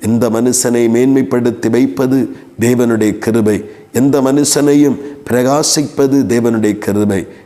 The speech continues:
நாம் நம்முடைய வாழ்வை தேவனுடைய கிருபையை இழந்து விடாதபடி, நமக்கு தேவன் சொல்லுகிற வார்த்தைகளை கவனமாய் கேட்டு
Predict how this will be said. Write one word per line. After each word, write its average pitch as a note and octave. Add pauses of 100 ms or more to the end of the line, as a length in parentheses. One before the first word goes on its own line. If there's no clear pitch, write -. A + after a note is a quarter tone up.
(120)
நாம் G2+
நம்முடைய G#2+
வாழ்வை A2 (380)
தேவனுடைய A#2+
கிருபையை C#3
இழந்து B2+
விடாதபடி, G#2+ (320)
நமக்கு A2
தேவன் C3+
சொல்லுகிற G#2+ (380)
வார்த்தைகளை A2 (260)
கவனமாய் B2
கேட்டு A2